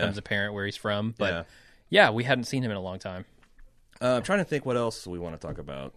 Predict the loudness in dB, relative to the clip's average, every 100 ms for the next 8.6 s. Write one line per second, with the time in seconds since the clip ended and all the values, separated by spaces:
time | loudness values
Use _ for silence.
0 | -10 -6 2 2 4 0 0 -2 -2 4
1 | 8 8 8 4 4 6 6 6 4 2
2 | 2 2 -2 -4 2 2 4 4 4 2
3 | 0 0 0 -2 -4 -4 -4 -2 0 0
4 | 0 4 4 2 -6 0 0 2 0 0
5 | 0 4 8 8 8 6 4 4 4 4
6 | 4 6 8 6 0 2 6 8 8 6
7 | 2 -2 -2 0 0 0 -2 0 0 0
8 | -6 -6 -6 -2 -2